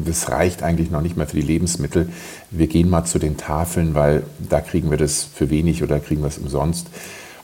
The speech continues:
Und das zeigt diese Dramatik. Wir sind eine so reiche Gesellschaft und trotzdem von den vierundachtzig Millionen Menschen, die in unserem Land leben, haben wir zwei Millionen Menschen, zwei Millionen,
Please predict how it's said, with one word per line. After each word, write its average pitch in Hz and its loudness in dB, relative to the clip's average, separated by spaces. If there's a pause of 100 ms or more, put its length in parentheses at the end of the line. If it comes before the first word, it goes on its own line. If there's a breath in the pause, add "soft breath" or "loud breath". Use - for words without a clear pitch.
(180 loud breath)
Und 76 0
das - 2
zeigt - 0 (840)
diese 73 2
Dramatik. 73 0
Wir 73 2
sind 76 -2
eine 78 0
so 90 6
reiche 80 2
Gesellschaft 78 2
und 73 -4
trotzdem - -2
von 87 0
den 78 0
vierundachtzig - -4
Millionen 76 0
Menschen, 78 0
die 76 0
in 76 0
unserem 76 -2
Land 73 -2
leben, 73 0
haben 73 -2
wir 73 -4
zwei - 0
Millionen 76 -2
Menschen, 71 -6
zwei 78 -2
Millionen, 82 0